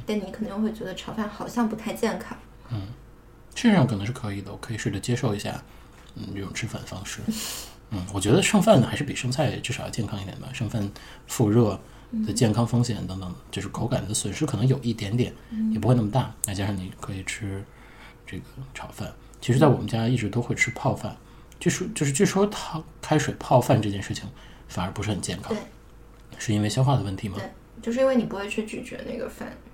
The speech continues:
Speaker 1: 然后它就会给你的胃造成更多的工作量。
Speaker 2: 嗯，我们家的选择是你用开水把米饭泡热之后，然后再沥掉，这样你就只是会获得一个加热的颗颗分明的米饭，然后不用去把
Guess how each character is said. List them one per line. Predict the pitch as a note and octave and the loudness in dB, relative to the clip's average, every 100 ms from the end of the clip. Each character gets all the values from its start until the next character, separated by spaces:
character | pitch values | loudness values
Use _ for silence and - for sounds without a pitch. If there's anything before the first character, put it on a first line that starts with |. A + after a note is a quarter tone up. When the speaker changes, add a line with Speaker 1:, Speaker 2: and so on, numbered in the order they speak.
| - - | -20 -16
Speaker 1:
然 | - | -14
后 | G3 | -8
它 | G#3 | -6
就 | F#3+ | -4
会 | A3 G3 | -2 0
给 | F#3 | -2
你 | F#3+ | -4
的 | F#3 | 2
胃 | G#3 A3 | 4 6
造 | A3 G#3+ | 4 -2
成 | A3 | -2
更 | A3+ G#3 | -2 -2
多 | G3+ | -2
的 | G#3 | -2
工 | G3 G#3 | -2 -2
作 | A3 G3+ | 0 0
量。 | G#3 G#3 F3 - - G2+ | -2 -4 -6 -12 -10 -8
Speaker 2:
嗯， | F#2 - - - - - - | -8 -10 -18 -20 -20 -10 2
我 | A2+ | 4
们 | A2+ | 8
家 | C#3 | 8
的 | |
选 | C3+ A2 | 8 4
择 | G2 | 0
是 | A2 - B2 | -2 2 4
你 | G#2 | 4
用 | G#2+ | 2
开 | - C3 | 6 6
水 | B2+ | 6
把 | A#2+ - - A2+ | 2 -4 -8 -10
米 | F#2+ | -8
饭 | A#2 G#2+ G2+ - - - - - - - | -2 -2 -4 -12 -20 -20 -20 -20 -20 -14
泡 | - C#3 | 0 4
热 | A2+ C3 A2 | 8 8 8
之 | A#2+ | 4
后， | A#2 | 2
然 | G2 | 0
后 | G2 | -4
再 | A2 | 0
沥 | B2 C#3+ | 0 0
掉， | - - - | -2 -10 -12
这 | - G2+ | -8 -6
样 | F#2+ | -6
你 | |
就 | F2+ | -6
只 | G#2 G2 | -8 -6
是 | G2+ | -4
会 | A#2 | -2
获 | A2+ A#2 | 0 -2
得 | G#2 | -2
一 | G2 | -6
个 | G#2 | -2
加 | C3 B2 | 2 4
热 | B2 G#2 | 4 2
的 | F#2 A2 - - - - | -2 -10 -14 -20 -18 -12
颗 | - A#2 | -2 2
颗 | B2 | 4
分 | A2+ C3 | 4 4
明 | A2 G#2 | 4 2
的 | A2+ | 0
米 | G#2 - | 0 -4
饭， | - C3 - | -6 -6 -6
然 | - | -12
后 | F#2+ | -4
不 | - | 4
用 | A2 G#2 | 4 4
去 | A#2 | 0
把 | A2 | -4